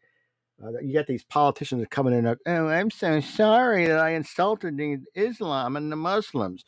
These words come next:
Now, I'm not gonna, I don't care. They, they, they made a pledge almost ten years ago to this date to, that they were gonna take over America, one, one office at a time in Congress. That's how they're gonna, that's how they're gonna take over America, and they're doing it.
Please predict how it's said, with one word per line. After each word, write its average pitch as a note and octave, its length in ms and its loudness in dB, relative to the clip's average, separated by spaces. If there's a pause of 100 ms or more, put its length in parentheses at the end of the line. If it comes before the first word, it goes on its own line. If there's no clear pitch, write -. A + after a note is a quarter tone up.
(160)
Now, D3+ 100 -4
I'm A3 160 4
not C4+ 120 8
gonna, D#3+ 160 4
I E3+ 80 4
don't A3 160 2
care. G#2 320 0 (640)
They, - 160 2
they, C#3+ 180 -4
they F#3+ 200 0
made F3+ 320 6
a G#3+ 40 4
pledge C3 720 2 (920)
almost F3 360 -2
ten F3+ 180 2
years F3 300 4
ago B2+ 260 0
to B2 60 -2
this C3+ 240 0
date C3+ 320 2 (560)
to, C3 400 -4
that - 120 -6
they E3+ 80 0
were D#3+ 120 2
gonna D3 180 4
take D3+ 240 4
over C3 260 6
America, B2 460 2
one, C3 220 4
one C3+ 400 0
office C3 400 0
at A#2+ 60 -6
a G#2+ 80 -8
time A#2+ 340 -4
in G2 60 -6
Congress. A2 580 -6 (320)
That's C#3 160 -2
how D#3 80 0
they're C#3+ 80 2
gonna, C3+ 160 0
that's C#3 160 -2
how C#3+ 80 0
they're C3 180 -2
gonna A#2+ 140 -6
take C3+ 240 -6
over A#2 200 0
America, B2 360 0
and C#3 100 -2
they're F3+ 100 0
doing D#3+ 340 6
it. F#2+ 120 -8